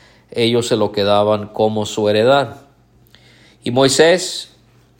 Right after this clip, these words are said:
le dio, eh, sus tierras a los hijos de Rubén conforme al número de sus familias, y esto lo vemos del quince al veintitrés. Las tierras son repartidas a la tribu de Rubén,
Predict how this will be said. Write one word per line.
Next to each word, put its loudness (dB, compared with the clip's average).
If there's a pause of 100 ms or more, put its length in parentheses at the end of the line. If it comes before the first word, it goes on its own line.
(320)
le 4
dio, 0 (880)
eh, 0
sus -6
tierras 2
a 0
los -8
hijos 2
de 2
Rubén 0 (1300)
conforme 2
al -4
número 2
de 4
sus -10
familias, -4
y -2
esto -2
lo 2
vemos 0
del -6
quince -2
al 2
veintitrés. -2 (460)
Las -6
tierras 2
son -2
repartidas -2
a -4
la -6
tribu -4
de -2
Rubén, -2